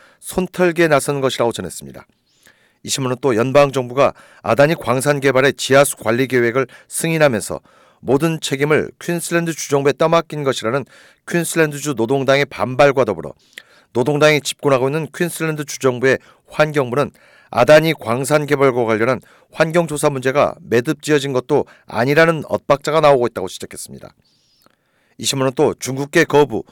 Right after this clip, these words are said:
후앙 시앙모 씨를 둘러싼 정치권의 유착 의혹의 불똥이 피터 더튼 장관에서 노동당의 빌 쇼튼 당수로까지 튀고 있다면서 후앙 시앙모 씨가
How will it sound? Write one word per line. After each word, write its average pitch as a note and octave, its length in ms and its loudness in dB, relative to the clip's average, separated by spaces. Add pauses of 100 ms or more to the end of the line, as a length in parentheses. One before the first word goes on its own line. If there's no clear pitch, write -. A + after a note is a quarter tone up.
(220)
후앙 E3 420 4
시앙모 D#3 580 2
씨를 C#3 200 -2
둘러싼 B2 400 -2 (420)
정치권의 C3 580 -2
유착 C#3 500 2
의혹의 C#3 300 2 (260)
불똥이 B2 540 -2 (400)
피터 E3+ 300 2
더튼 C#3+ 440 2
장관에서 B2 640 2 (480)
노동당의 C3+ 560 2
빌 C#3 220 -2
쇼튼 F3 400 -2
당수로까지 C3 640 0 (280)
튀고 F3 300 -2
있다면서 A2 480 -2 (480)
후앙 E3+ 340 4
시앙모 D3+ 440 2
씨가 A#2 340 0